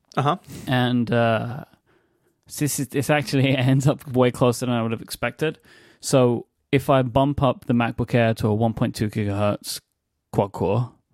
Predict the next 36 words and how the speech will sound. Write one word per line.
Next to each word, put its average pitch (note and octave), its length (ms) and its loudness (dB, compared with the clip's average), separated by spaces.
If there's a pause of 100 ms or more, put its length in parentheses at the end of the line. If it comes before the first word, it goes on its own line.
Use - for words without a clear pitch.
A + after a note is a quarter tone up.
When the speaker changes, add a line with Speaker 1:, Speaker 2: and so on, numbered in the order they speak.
(340)
Speaker 1:
Mm-hmm. A2+ 140 -2
Speaker 2:
sixteen A#2 480 -2
gigabytes A2 460 -2
of G#2 100 -6
ram G2+ 440 -6
and G#2+ 160 -6
one G#2+ 200 -2
terabyte G#2+ 400 -4
S A2+ 160 -10
S - 100 -10
D, G#2 220 -6
it's - 180 -10
one G#2+ 140 -2
thousand G#2+ 340 -2
eight A2+ 120 -2
hundred A2 300 -4
forty-nine A2+ 440 0
pounds. C#3 560 -4 (480)
Speaker 1:
Hmm. A#2 140 -2 (520)
Speaker 2:
The A#2+ 500 2 (240)
MacBook C3 440 -2
Pro, B2+ 580 2 (240)
two D#3+ 180 2
gigahertz G#2+ 520 0 (160)
proce-, A2 320 -4
two C3 160 -2
gigahertz A2+ 340 -4
processor, A2+ 300 -8
sixteen B2 480 -6
gigabytes A2 420 -2
of A2 100 -6
ram, G#2+ 220 -2
one A2 160 -2
terabyte A2 360 -2
of A2+ 60 -6
storage, A2 560 -2